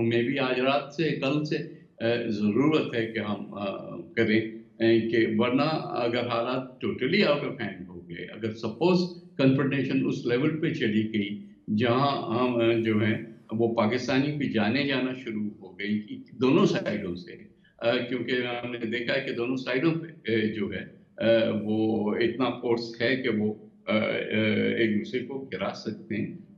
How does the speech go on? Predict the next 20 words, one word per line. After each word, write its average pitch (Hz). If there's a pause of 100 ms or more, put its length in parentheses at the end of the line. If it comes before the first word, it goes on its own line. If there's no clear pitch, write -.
(120)
तो -
ये 143
बहुत 151
एक -
खतरनाक, 131
अ, 123 (100)
प्रेसिडेंट 113
होगा, 123 (340)
औ-, -
और 104
उसकी 131
क्या 135
नतीजा 151
निकलता 135
है, 131
हालात 113
कहाँ 120
चले 127
जाते 127
हैं, 123